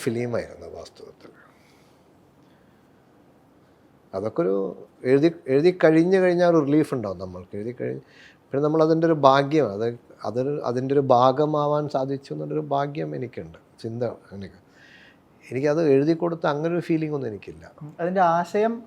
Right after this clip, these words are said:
Speaker 2: ആദ്യം ഷാജി എൻ കരുൺ അങ്ങോട്ട്
Speaker 1: ആ, അത് കഥ വേറെ ആരുടെയാണ്, അതായത് ഒരു, ഒരു സ്ത്രീ കഥ,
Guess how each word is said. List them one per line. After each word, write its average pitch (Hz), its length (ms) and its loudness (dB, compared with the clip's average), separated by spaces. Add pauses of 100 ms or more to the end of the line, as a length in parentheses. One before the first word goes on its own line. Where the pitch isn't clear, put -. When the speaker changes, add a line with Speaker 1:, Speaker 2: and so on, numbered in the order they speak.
(100)
Speaker 2:
ആദ്യം 175 280 -4 (380)
ഷാജി 156 240 -4
എൻ 170 100 -6
കരുൺ 175 240 0
അങ്ങോട്ട് 165 400 -4 (320)
Speaker 1:
ആ, - 20 8 (340)
അത് 143 120 -2 (220)
കഥ 139 140 6 (140)
വേറെ 165 280 6
ആരുടെയാണ്, 127 440 -2
അതായത് 127 240 0
ഒരു, 127 80 -2 (140)
ഒരു 135 140 -6 (200)
സ്ത്രീ 139 180 0 (100)
കഥ, 131 120 0